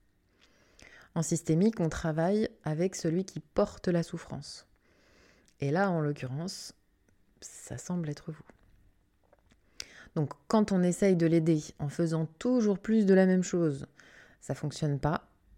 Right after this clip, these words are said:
il ne reste qu'à faire complètement l'inverse. C'est ce qu'on appelle un cent quatre-vingts degrés. On accepte de le perdre,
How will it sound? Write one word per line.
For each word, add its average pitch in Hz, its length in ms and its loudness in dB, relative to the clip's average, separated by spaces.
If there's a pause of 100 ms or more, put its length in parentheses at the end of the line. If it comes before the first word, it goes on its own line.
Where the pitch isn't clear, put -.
(120)
il 165 200 2
ne 160 80 2
reste 156 380 -2
qu'à 160 140 -2
faire 160 460 -8 (160)
complètement 190 520 0
l'inverse. 165 500 -4
C'est - 160 -12
ce - 100 -10
qu'on 151 100 -4
appelle 190 360 2 (100)
un 143 140 -8
cent 226 280 -2
quatre-vingts 175 420 0
degrés. 139 540 -8 (760)
On 165 100 0
accepte 208 420 0
de 180 120 2
le 170 80 2
perdre, 151 400 -6